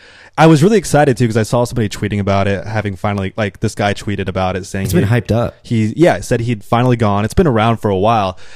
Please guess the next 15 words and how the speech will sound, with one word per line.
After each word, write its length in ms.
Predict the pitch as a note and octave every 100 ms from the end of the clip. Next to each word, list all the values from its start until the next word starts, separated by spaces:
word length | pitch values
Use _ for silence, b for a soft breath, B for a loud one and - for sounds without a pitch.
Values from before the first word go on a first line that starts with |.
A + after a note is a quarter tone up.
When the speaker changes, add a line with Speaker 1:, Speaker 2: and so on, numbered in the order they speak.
| B
Speaker 1:
but 100 | -
they 100 | B2
have 180 | B2 D3
this 140 | D3+ -
queso. 500 | B2+ A#2+ - F#2 F#2+
It's, 180 | -
like, 160 | A2+ G#2+
a 100 | G#2+
Shiner 520 | F#2+ - A2+ C3 C#3
Bock 400 | A2+ G#2 G#2 - - - - -
infused 560 | A2+ G#2 G#2 G2 F#2 -
queso. 600 | - F#2 - E2+ D#2+ G#2 b b b b
And 520 | A2 G#2 G2+ G2+ F#2 - _ _ _ _ _ _ _ _
I 140 | B2 D3+
was, 280 | E3 C#3+